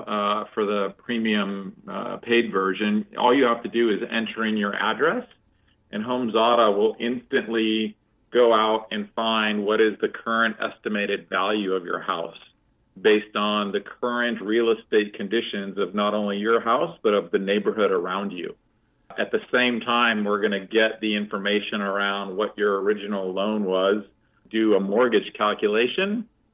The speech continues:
to essentially calculate what your mortgage and what your mortgage payments are.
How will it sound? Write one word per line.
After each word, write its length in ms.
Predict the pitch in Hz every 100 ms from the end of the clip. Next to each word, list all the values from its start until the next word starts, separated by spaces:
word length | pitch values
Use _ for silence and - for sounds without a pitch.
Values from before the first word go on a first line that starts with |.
| _
to 320 | - 110 107 107
essentially 400 | - 107 - 101
calculate 800 | - 104 107 104 104 98 98 -
what 220 | 104 101
your 100 | 104
mortgage 480 | 95 98 104 98 90
and 140 | 92 92
what 120 | 101
your 120 | 95
mortgage 420 | 95 98 95 95
payments 400 | - 87 90 -
are. 320 | - - 85